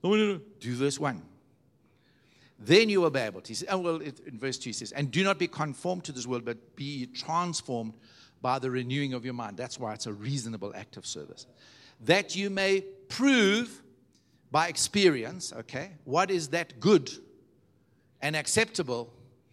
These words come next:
and perfect will of God." Now, you've got to read in the N I V. It says, "And what is his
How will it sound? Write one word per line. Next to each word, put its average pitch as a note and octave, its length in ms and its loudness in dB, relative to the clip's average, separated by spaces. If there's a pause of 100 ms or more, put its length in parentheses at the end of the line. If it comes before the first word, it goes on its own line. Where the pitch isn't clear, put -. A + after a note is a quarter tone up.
(340)
and D3+ 200 -4
perfect F3 440 2
will D#3 160 4
of C3 120 2
God." B2 320 2
Now, C3+ 120 -2
you've C3 180 -4
got D#3+ 140 4
to F3 100 2
read E3 220 2
in C#3+ 80 -6
the D3+ 120 -10
N C#3+ 120 -4
I C#3+ 100 0
V. B2 300 -4 (240)
It A2+ 120 -10
says, C3+ 220 -2
"And B2 160 -8
what C#3 220 -6
is A2+ 100 -6
his A#2 200 -10